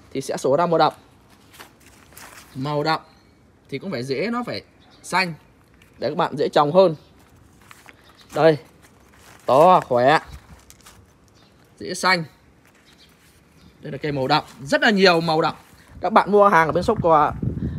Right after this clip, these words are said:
mình sẽ bảo hành cho các bạn là hàng Đài Loan, nhiều màu sắc, ít nhất là phải được năm màu. Nếu các bạn mà muốn nhiều màu sắc khoảng độ là chín, tám, chín màu đó, thì là những cái cây màu đậm như là cây đỏ ớt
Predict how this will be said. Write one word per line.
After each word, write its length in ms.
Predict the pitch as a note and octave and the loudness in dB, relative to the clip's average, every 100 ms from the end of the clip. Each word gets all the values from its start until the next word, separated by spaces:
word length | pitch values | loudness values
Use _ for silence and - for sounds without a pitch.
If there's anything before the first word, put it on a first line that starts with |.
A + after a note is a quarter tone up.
| - | -6
mình 120 | D3 | -4
sẽ 120 | G#3 | 2
bảo 120 | F#3+ | 2
hành 220 | E3 D3+ D#3 | 2 2 0
cho 100 | F#3 | 2
các 60 | |
bạn 200 | F3 - - | 2 2 -2
là 400 | D3+ C#3+ C#3 C#3+ | -2 0 0 0
hàng 180 | D3+ | -2
Đài 180 | D#3 D3+ | 2 4
Loan, 340 | E3 A3 A3 E3 - _ - - | 6 6 4 -2 -16 _ -20 -4
nhiều 180 | D#3+ | 0
màu 180 | E3 D#3 | 2 2
sắc, 300 | D3+ C4+ - | 4 2 0
ít 160 | C#4 - | -8 -4
nhất 120 | C#4+ | -4
là 60 | A3 | -2
phải 80 | D3 | -2
được 140 | C#3 | 0
năm 200 | G3 G#3 | -2 2
màu. 260 | F#3 C#3+ - - - - - - - - - - - - - - - | 4 2 -2 -20 -20 -20 -20 -20 -20 -20 -20 -20 -20 -20 -20 -10 4
Nếu 140 | A#3+ | 6
các 80 | C#4+ | 6
bạn 180 | B3+ G#3+ | 4 4
mà 80 | |
muốn 280 | G#3 G3+ C4+ | 4 4 4
nhiều 140 | C#4+ G#3 | 4 4
màu 160 | G3 | 4
sắc 180 | F#3 - | 2 0
khoảng 160 | A#3 E3+ | 0 0
độ 140 | D#3+ | 2
là 160 | F3 E3+ | 2 2
chín, 480 | - A3+ C4+ G4 G4+ - - - | -2 -4 -4 -4 -10 -16 -20 2
tám, 220 | A3+ A#3+ | 4 4
chín 160 | F4 D4 | 0 0
màu 220 | C#4+ G#3 | 4 6
đó, 100 | C#4 - - - - - - | 4 2 -8 -20 -20 -14 -2
thì 80 | G3+ | 2
là 320 | G3 F#3 F#3 | 6 6 6
những 140 | G3 | 2
cái 80 | C#4 | 0
cây 160 | C4 B3 | 4 6
màu 180 | G#3+ G3 | 6 6
đậm 180 | G#3+ - | 4 4
như 140 | A3+ | -2
là 100 | A3+ | -2
cây 180 | G3 A3+ | 0 2
đỏ 220 | G3 C#3 - | 2 2 6
ớt 180 | D#4 | 4